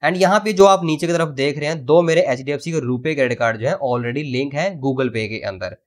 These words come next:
तो यहाँ पे सपोज करो, मुझे, मैं कोई भी बारकोड स्कैन करता हूँ, क्या मैं यहाँ से पेमेंट कर सकता हूँ या नहीं कर सकता हूँ? ठीक है,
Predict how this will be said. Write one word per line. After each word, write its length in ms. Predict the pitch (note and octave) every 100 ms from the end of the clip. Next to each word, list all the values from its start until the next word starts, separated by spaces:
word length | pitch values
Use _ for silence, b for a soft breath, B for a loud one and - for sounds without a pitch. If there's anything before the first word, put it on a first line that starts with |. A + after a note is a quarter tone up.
| _ _ _
तो 60 | E3+
यहाँ 240 | E3 G3
पे 140 | A#3
सपोज 280 | A3+ F3+ F3+
करो, 200 | F3 F#3
मुझे, 300 | F#3 D#3+ F3 G3
मैं 180 | F3 F3
कोई 180 | F3
भी 120 | E3+ F#3
बारकोड 480 | C3+ A#2+ A#2+ D3 C#3+
स्कैन 300 | - A#2+ A#2+
करता 280 | A2+ G#2 B2+
हूँ, 100 | D3
क्या 120 | D#3
मैं 120 | D3+
यहाँ 200 | D3+ C#3
से 100 | C#3
पेमेंट 280 | C3+ A#2+ A#2
कर 200 | - A2+
सकता 260 | A2+ A#2+ D3
हूँ 80 | C3+
या 60 |
नहीं 140 | G#2+ G2+
कर 120 | G2
सकता 260 | - -
हूँ? 100 | C#3+ E3+ _ _ _
ठीक 120 | E3
है, 80 | D#3+